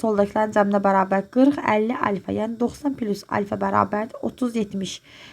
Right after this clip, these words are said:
yüz dərəcəyə, alfa da bərabər on dərəcə. Doğru cavab oldu yeddi A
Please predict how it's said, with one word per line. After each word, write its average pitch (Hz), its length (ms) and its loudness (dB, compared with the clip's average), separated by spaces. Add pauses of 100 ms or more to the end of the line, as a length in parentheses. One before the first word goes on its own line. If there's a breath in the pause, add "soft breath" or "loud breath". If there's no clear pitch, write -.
(200 loud breath)
yüz 233 160 4
dərəcəyə, 208 460 4 (160)
alfa 233 180 -2
da 220 160 -2
bərabər 208 380 0 (100)
on 220 240 -6
dərəcə. 180 380 -2 (100)
Doğru 208 300 -6
cavab 196 260 -4
oldu 214 300 0 (680 loud breath)
yeddi 226 320 -4
A - 160 2